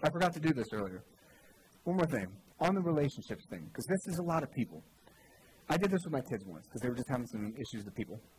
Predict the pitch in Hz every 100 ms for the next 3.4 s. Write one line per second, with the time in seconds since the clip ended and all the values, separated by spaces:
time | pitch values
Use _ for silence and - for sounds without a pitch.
0 | - - - - 151 156 139 110 113 127
1 | 156 202 196 170 - 127 104 101 101 110
2 | - 76 - - - - - - - 123
3 | 123 151 139 101